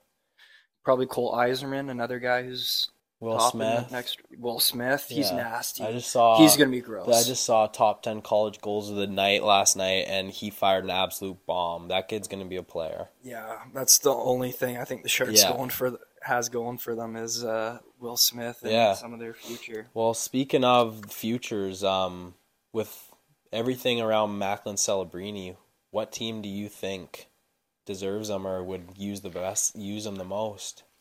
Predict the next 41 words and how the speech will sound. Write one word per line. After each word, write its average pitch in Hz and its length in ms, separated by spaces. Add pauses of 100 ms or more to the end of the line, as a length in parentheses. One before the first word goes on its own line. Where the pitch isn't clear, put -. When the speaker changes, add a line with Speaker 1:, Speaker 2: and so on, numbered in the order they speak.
(140)
Speaker 1:
Um, 147 920 (840)
who 127 100
could 135 160
use 127 200
him 127 80
the 123 80
most? 123 260
That's 127 140
a 131 40
good 135 160
question. 123 580 (500)
Uh, 127 260
he 143 200
looked 170 220
great 131 400
last 120 340
week 113 420
in 120 80
the 120 60
Beanpot. 117 560 (540)
Wow. 123 640 (300)
Boston 127 380
College 123 400
versus 120 280
Boston 120 520
University. 120 640
Snipes 120 380
two 127 180
goals. 120 480
Absolute 120 420
beauties, 120 480
Speaker 2:
Mm-hmm. 107 140
Speaker 1:
too. 123 120
And - 640
he 127 80
has 123 140
a 123 40
little 123 260
bit 123 200
of 123 160
a 117 400